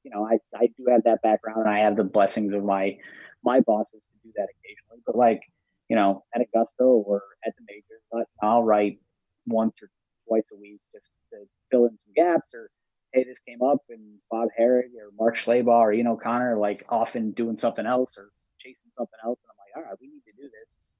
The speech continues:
I can do it." And I'll, so I do it. Um, and I find smaller ways. We have basically an in-house version of Twitter. It's called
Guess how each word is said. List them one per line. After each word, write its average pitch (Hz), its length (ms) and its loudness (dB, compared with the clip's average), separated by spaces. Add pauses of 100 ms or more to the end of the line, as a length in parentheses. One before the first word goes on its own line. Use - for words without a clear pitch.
(300)
I - 60 -18
can - 160 -20
do 120 180 -12
it." 107 140 -12
And - 160 -20
I'll, 104 120 -16 (140)
so 98 120 -14
I 156 140 0
do - 120 -4
it. 95 200 -20 (560)
Um, 110 300 -10 (340)
and 170 80 0
I 175 100 0
find 349 220 0
smaller 147 340 0
ways. 101 280 -2 (100)
We 123 140 -20
have 127 160 -6 (520)
basically 127 360 -10
an 117 60 -20
in-house 120 360 -6
version 117 240 -10
of 98 120 -8
Twitter. 113 340 -2
It's - 160 -12
called 104 320 -6